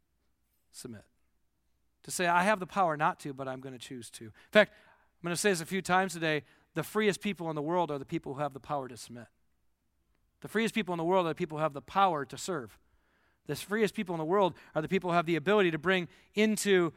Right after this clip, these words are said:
wickedness love and grace and transformation. Those are the freest people in the world. And Jesus is free more than anyone else. And Jesus did not come to fight against humans, to fight against flesh and blood, but rather to fight for humans by fighting against sin, Satan,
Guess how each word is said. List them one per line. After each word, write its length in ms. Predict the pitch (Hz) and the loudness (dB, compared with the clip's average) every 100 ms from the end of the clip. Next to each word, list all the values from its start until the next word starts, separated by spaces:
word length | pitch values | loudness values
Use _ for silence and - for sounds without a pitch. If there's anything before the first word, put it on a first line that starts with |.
| - _ | -14 _
wickedness 800 | 185 226 185 156 165 156 - - - _ _ _ _ _ _ _ | 4 6 2 2 -2 -2 -6 -12 -20 _ _ _ _ _ _ _
love 320 | 165 185 151 | 4 6 4
and 120 | 143 | -2
grace 640 | 143 170 156 113 - - - _ _ _ _ _ _ | -4 -2 -2 -6 -12 -16 -20 _ _ _ _ _ _
and 100 | - | -20
transformation. 800 | - 156 131 135 135 127 - 101 _ | -8 -8 -8 -12 -12 -14 -20 -20 _
Those 180 | 196 196 | -2 -2
are 40 | |
the 60 | 165 | -2
freest 260 | 190 165 | -2 -2
people 220 | 180 - | -4 -8
in 40 | 127 | -8
the 60 | |
world. 260 | 143 185 117 _ _ _ _ _ | -4 -4 -4 _ _ _ _ _
And 120 | 156 160 | -8 0
Jesus 340 | 226 185 180 | 0 0 -2
is 20 | |
free 280 | - 226 214 | 0 2 2
more 200 | 190 185 | 2 0
than 100 | 170 | 2
anyone 240 | 190 185 | 0 2
else. 260 | 175 214 - - - | 4 4 4 -6 -8
And 100 | 170 | -2
Jesus 200 | 180 240 | 2 2
did 100 | 226 | 4
not 180 | 214 202 | 4 4
come 220 | 208 226 | 4 2
to 80 | 185 | 2
fight 240 | - 226 | 4 4
against 520 | 208 156 220 240 220 - | 4 2 4 4 2 2
humans, 640 | 254 240 196 160 135 - - - | 4 6 4 2 -4 -10 -14 -4
to 80 | - | -2
fight 240 | - 233 | 6 6
against 360 | 214 190 254 - | 6 4 2 2
flesh 260 | 226 214 208 | 4 4 4
and 100 | 185 | 4
blood, 200 | 202 190 - | 6 6 -2
but 80 | 214 | 8
rather 240 | 220 214 | 8 8
to 80 | 202 | 2
fight 280 | - 220 196 | 6 6 6
for 360 | - 262 294 269 | 0 8 8 8
humans 480 | 233 202 196 190 - - | 6 6 4 2 -8 0
by 120 | 185 | 2
fighting 280 | 180 240 220 | 8 8 8
against 380 | 208 185 185 - | 2 4 4 2
sin, 320 | - 247 196 | 2 4 2
Satan, 500 | 175 208 202 175 165 | 0 2 2 0 -8